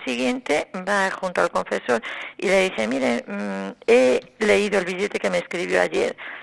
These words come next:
Quien es capaz de escribir ese billete es capaz de escribir su vida. Así que póngame por escrito que el Señor me impele a que le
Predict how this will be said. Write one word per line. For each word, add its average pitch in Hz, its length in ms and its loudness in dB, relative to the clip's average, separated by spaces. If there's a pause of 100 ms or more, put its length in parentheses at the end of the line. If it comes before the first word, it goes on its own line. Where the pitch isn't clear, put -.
(140)
Quien 220 200 0
es 294 140 -2
capaz 262 220 0
de 233 80 6
escribir 214 400 0
ese 254 100 -2
billete 226 300 -2
es - 80 -6
capaz 233 240 0
de 202 80 2
escribir 190 480 -4
su - 60 -10
vida. 165 280 0
Así 208 280 -6
que 226 160 0 (400)
póngame 135 400 0
por 117 180 -4
escrito 233 540 -2
que 185 100 -2
el 180 140 -2
Señor 214 320 -2 (180)
me 185 320 -4
impele 240 540 0
a 208 100 0
que 180 140 -6
le 175 240 0